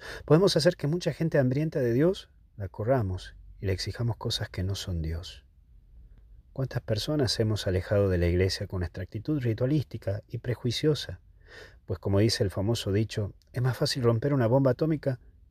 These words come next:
que un prejuicio. Por último, dignidad. Jesús nos recuerda que existe dignidad. Nosotros, como creyentes, debemos vivir dignamente y ayudar a que otros vivan dignamente.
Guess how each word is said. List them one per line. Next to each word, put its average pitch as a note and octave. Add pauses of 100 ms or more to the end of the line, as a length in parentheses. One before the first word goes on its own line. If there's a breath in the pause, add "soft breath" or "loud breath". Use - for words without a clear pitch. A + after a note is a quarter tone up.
(140)
que G#2
un G2
prejuicio. E2+ (1400)
Por A#2+
último, B2
dignidad. E2 (340 loud breath)
Jesús F3+
nos F3+
recuerda D#3+
que -
existe B2
dignidad. F#2+ (180)
Nosotros, G#2+
como G2
creyentes, A#2 (300 loud breath)
debemos E3+
vivir D#3
dignamente D3+
y G2+
ayudar B2+ (340)
a A#2
que B2+
otros A#2+
vivan G2+
dignamente. F2